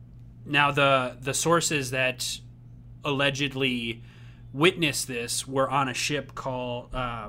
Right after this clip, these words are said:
were on a ship that was docked at the same port, supposedly, and they saw,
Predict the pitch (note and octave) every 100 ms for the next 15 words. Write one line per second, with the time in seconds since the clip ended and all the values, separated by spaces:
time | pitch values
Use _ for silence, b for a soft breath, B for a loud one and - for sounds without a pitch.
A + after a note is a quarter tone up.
0 | A2+ C#3+ D#3 C#3+ - D#3+ D3+ C#3 B2+ B2
1 | C3+ B2 B2+ B2+ - C3+ C3 - A#2 A2+
2 | - - B B B B - B2+ A#2+ A#2
3 | A#2 A2+ A2 A2+ A#2+ B2 A#2+ - C3 B2+
4 | A#2 A2 A2+